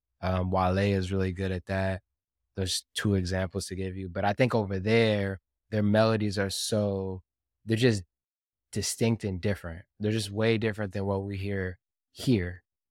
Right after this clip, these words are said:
You know what I'm saying? And so I feel like his melodies throughout the album are really good. Like Ice Spice is a crazy song. That song is crazy. But off of the new songs that I hadn't heard prior to the album coming out,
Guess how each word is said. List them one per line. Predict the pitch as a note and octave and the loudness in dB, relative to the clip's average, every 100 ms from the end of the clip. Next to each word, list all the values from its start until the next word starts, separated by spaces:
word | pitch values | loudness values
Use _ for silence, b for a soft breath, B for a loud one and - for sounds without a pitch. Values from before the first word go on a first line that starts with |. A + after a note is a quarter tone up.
| _ | _
You | - | -2
know | G2 | 0
what | |
I'm | F#2+ | 0
saying? | F#2+ G2+ G2+ G2 | 0 -2 0 -2
And | F#2 | -2
so | G2 G#2+ | 0 0
I | G2+ | 0
feel | B2+ | 2
like | A#2+ | 2
his | A#2 G#2+ | 4 0
melodies | G#2+ A2+ A2 G#2+ | 2 2 2 0
throughout | - G#2+ F#2+ | -2 -4 -2
the | G#2 | -2
album | G2+ G#2 G#2 G#2 | 0 0 0 0
are | G2+ | 0
really | G#2 G2+ | 0 0
good. | F#2+ A2 A2 G#2+ - _ _ _ - | 2 2 2 0 -6 _ _ _ 0
Like | G#2+ A#2 | 4 4
Ice | A2 A2+ | 4 2
Spice | - A2+ G#2+ G#2+ F#2+ | 2 2 2 2 -2
is | - F#2+ | -8 -6
a | G2 | -6
crazy | - G2+ F#2 F2 F#2 | -4 -4 -4 -6 -10
song. | - _ _ - | -12 _ _ -4
That | G#2+ | 0
song | A#2+ A2+ | 2 2
is | G2+ - | 0 -4
crazy. | - F#2 F2 F2+ _ _ _ _ - | -2 -2 -2 -10 _ _ _ _ -2
But | A2 | 4
off | C3 D3+ | 6 6
of | D3 | 4
the | A2+ | 4
new | A#2 C#3 | 4 4
songs | B2+ A#2 G#2+ | 4 2 2
that | G2+ | 0
I | G2 | 2
hadn't | A2 A2+ A2 | 2 2 2
heard | G2+ A2 G2+ | 2 2 0
prior | - G#2 G#2 | 0 0 0
to | G2+ | -2
the | F#2+ F2 | -6 -4
album | F2+ G#2 A2+ | 0 0 0
coming | A#2+ A#2+ | 0 0
out, | B2+ B2+ | 2 0